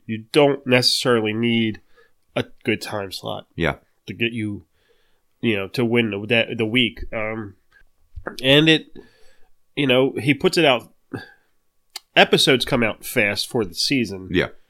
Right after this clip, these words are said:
Speaker 1: But, I mean, they take forever.
Speaker 2: Yeah, we got, what, two left?
Speaker 1: Yeah.
Speaker 2: I think it's, like, five or six episodes total for the,
Speaker 1: Yeah.
Speaker 2: or for this first half of the season.
Speaker 1: Um, so I don't know. I, I think it's, uh,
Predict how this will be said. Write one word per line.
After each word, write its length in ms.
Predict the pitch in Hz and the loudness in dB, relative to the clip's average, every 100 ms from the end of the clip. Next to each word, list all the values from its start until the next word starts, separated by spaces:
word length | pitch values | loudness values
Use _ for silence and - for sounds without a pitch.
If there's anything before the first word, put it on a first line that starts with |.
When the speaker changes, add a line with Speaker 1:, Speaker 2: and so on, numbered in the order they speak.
| _ _ _ | _ _ _
Speaker 1:
But, 200 | - 98 - | -8 -6 -6
I 60 | |
mean, 160 | 113 101 | -6 -6
they 120 | 104 | -8
take 320 | - - 107 | -10 -12 -12
forever. 500 | - 87 95 95 90 _ | -14 -16 -16 -18 -20 _
Speaker 2:
Yeah, 140 | 104 | 2
we 100 | 87 | 4
got, 140 | 85 78 | 4 4
what, 160 | 69 - | 0 -4
two 180 | 90 | -4
left? 340 | 80 90 - - _ - | 2 2 2 -12 _ -16
Speaker 1:
Yeah. 280 | 123 110 101 - | -8 -6 -6 -10
Speaker 2:
I 140 | _ | _
think 100 | 92 | -2
it's, 80 | 82 | 0
like, 120 | 78 | 0
five 260 | - 78 80 | 2 2 0
or 60 | |
six 420 | 80 90 - - - | -2 -2 -2 -10 -4
episodes 420 | 85 95 104 98 | -2 0 0 0
total 380 | 107 107 120 98 - | 2 2 0 -6 -2
for 120 | 101 | 0
the, 100 | 101 | 2
Speaker 1:
Yeah. 80 | 90 | 2
Speaker 2:
or 140 | 85 | 2
for 140 | 80 98 | 2 0
this 140 | 90 | 0
first 260 | - 92 - | 0 0 0
half 200 | 95 92 | -4 -4
of 60 | 101 | -8
the 60 | |
season. 420 | 101 117 113 107 - - - | -4 -4 -4 -8 -12 -12 -4
Speaker 1:
Um, 500 | 117 113 117 107 95 _ - | -2 -2 -4 -8 -12 _ -16
so 120 | - 226 | 0 2
I 100 | 254 | 4
don't 100 | 151 | 4
know. 60 | |
I, 240 | 135 139 160 160 | 4 4 4 2
I 40 | |
think 280 | - 202 208 | 4 2 2
it's, 180 | 226 - | -2 -4
uh, 160 | - | -2